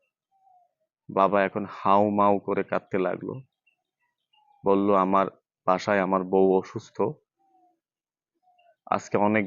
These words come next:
দিন হয়ে গেছে আমরা ভালো মন্দ খেতে পারি না। আমার ছেলে টাকা পাঠিয়েছে, বা-,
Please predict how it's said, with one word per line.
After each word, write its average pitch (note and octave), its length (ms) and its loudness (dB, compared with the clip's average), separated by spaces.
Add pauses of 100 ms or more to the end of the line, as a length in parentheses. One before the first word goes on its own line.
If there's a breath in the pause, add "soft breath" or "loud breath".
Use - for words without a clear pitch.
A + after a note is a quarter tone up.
(120)
দিন A2+ 220 2
হয়ে G#2+ 340 4
গেছে G2+ 260 0
আমরা F#2 220 -2
ভালো F2+ 260 2
মন্দ F#2 280 -4
খেতে - 280 -8
পারি F#2 240 -6
না। F2+ 120 -10 (2500)
আমার F#2+ 220 0
ছেলে G2+ 280 -2
টাকা F#2+ 280 -4
পাঠিয়েছে, F#2+ 480 -6
বা-, F2+ 260 0